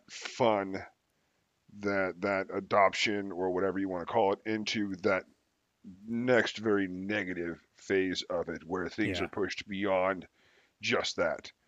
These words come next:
Speaker 1: <clears throat> Where things are, you know, you have somebody who's, and I've seen this as quote unquote hazing. You see somebody who's just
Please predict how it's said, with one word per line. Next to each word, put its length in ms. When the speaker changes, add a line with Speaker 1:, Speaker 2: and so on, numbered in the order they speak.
Speaker 1:
<clears throat> 640
Where 160
things 320
are, 240
you 100
know, 200
you 160
have 220
somebody 380
who's, 320
and 100
I've 100
seen 300
this 440
as 100
quote 160
unquote 260
hazing. 380
You 80
see 140
somebody 300
who's 120
just 220